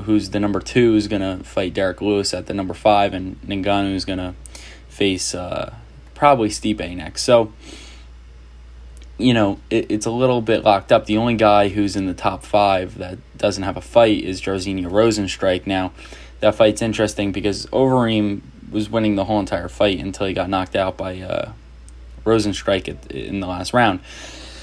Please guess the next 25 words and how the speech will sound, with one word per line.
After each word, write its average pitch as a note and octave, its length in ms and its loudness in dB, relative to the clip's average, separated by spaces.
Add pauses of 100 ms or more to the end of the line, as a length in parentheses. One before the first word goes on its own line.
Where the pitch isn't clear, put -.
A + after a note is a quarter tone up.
(280)
And, C3 340 6
uh, C3 140 8
Overeem C3+ 440 6
said A#2+ 280 4
in A2+ 100 0
his G#2+ 160 -2
post-fight, G#2+ 680 2
uh, F#2+ 300 -2 (520)
interview, G#2 540 2 (680)
or G2 200 0
more, A2 360 2
uh, G2 220 2
press A#2 300 4
conference, G2 480 -4
that, G2 280 2
you A2 140 -2
know, F#2 200 -4
he A#2 200 -4
felt A2 240 6
he G#2+ 100 2
was F#2+ 140 -6
schooling G#2+ 440 0
Rozenstruik, F#2 840 -2
and, F#2+ 340 -4
um, F#2 440 -4